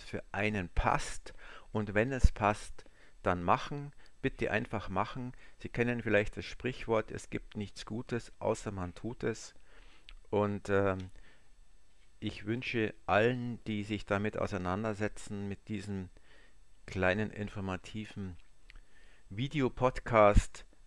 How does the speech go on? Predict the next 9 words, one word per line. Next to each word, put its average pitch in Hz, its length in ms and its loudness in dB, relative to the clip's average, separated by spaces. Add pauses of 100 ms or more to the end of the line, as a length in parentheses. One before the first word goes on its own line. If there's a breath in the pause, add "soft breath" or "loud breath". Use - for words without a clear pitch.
(120)
äh, 95 240 0
Informationen 107 760 12
an 107 100 -2
die 98 140 2
Hand 110 280 -2
gegeben 110 440 -2
zu 104 160 -4
haben 101 320 -2 (160)
und 98 420 -8